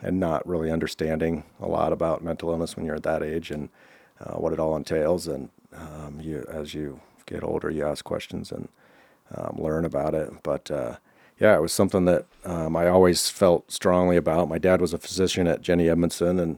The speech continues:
he, uh, yeah, just, uh, had a great, I have great memories of Jenny Edmondson. Went to school at Hoover, and we'd always walk over after school and stop at Johnson's Pharmacy. I don't, you might be too young for Johnson's Pharmacy, but, um, it was this little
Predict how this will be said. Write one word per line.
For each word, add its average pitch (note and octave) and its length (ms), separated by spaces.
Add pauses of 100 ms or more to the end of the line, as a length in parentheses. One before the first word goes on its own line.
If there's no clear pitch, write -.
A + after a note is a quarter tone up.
(140)
he, F2+ 260
uh, C2+ 220 (480)
yeah, F2+ 320
just, - 280
uh, C#2+ 220
had E2+ 140
a D2+ 80
great, E2+ 360 (220)
I D#2+ 100
have E2 200
great E2+ 260
memories E2+ 440
of D2+ 340
Jenny E2+ 300
Edmondson. E2+ 360
Went E2 100
to - 80
school F2+ 260
at - 80
Hoover, F2 480 (200)
and D#2 160
we'd D#2 120
always E2 280
walk E2+ 280
over E2 400
after E2+ 240
school F2 460
and D2+ 160 (460)
stop E2+ 280
at - 80
Johnson's F2 380
Pharmacy. E2+ 500
I E2 60
don't, E2 180
you F2 80
might E2+ 200
be F2+ 80
too F2+ 120
young E2+ 260
for F2 140
Johnson's E2 400
Pharmacy, E2+ 420
but, E2 280 (520)
um, E2+ 180
it E2+ 40
was E2 160
this D#2+ 180
little D#2+ 200